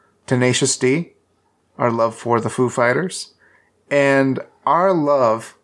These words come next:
our undying passion for nineties action movies. Wouldn't you say? Or do you wanna broaden it a little bit?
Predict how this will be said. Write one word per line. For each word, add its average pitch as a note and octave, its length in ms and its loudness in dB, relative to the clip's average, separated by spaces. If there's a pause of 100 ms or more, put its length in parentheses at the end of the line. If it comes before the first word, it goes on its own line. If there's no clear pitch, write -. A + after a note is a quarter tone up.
(300)
our A#2+ 200 -2
undying D#3+ 540 0
passion B2 640 -2 (580)
for C3+ 720 0 (680)
nineties B2 380 0
action G#2+ 320 -2
movies. G#2 460 -12 (460)
Wouldn't C3+ 240 2
you C#3 60 4
say? D3 260 0
Or C3+ 160 0
do C3 100 -4
you C3 60 4
wanna B2 160 2
broaden A#2+ 400 0
it A2+ 120 -6
a A#2 60 -6
little A2+ 200 -4
bit? G#2+ 280 -6